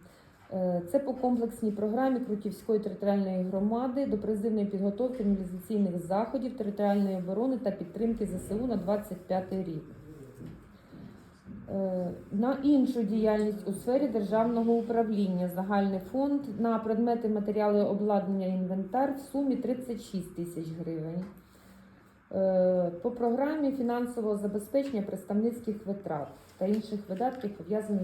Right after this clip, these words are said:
з діяльністю Кутівської сільської ради на двадцять п'ятий рік, на дві тисячі двадцять п'ятий рік. Е, та шістдесят тисяч на заробітну плату та на рахування,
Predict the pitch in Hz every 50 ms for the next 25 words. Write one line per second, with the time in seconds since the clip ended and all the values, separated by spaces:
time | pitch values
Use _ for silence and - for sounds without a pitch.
0 | 180 160 156 170 175 185 196 196 196 - - - - - - 165 156 - - 208
1 | 208 202 - - 156 170 - - 202 202 196 180 160 151 143 139 147 147 147 151
2 | - 151 151 151 - - - 156 156 - - 160 147 - 156 160 160 - 175 180
3 | 175 175 - - 202 - - 180 170 170 165 170 - - - 156 156 - 165 160
4 | 160 160 160 160 - - - - - - - - - - - - - - - -
5 | - - - - - - 190 185 180 175 170 175 - 269 311 320 320 - 302 269
6 | 226 208 208 254 247 - - 254 233 202 202 - - - 247 269 285 - - 311
7 | 302 302 - - - 214 233 240 254 247 208 226 214 226 208 202 220 226 220 -
8 | 220 214 202 208 - 220 226 247 277 277 277 240 - - - 208 208 208 202 196
9 | 196 196 190 185 190 185 - 196 196 202 233 254 269 294 285 277 269 262 254 254
10 | 247 254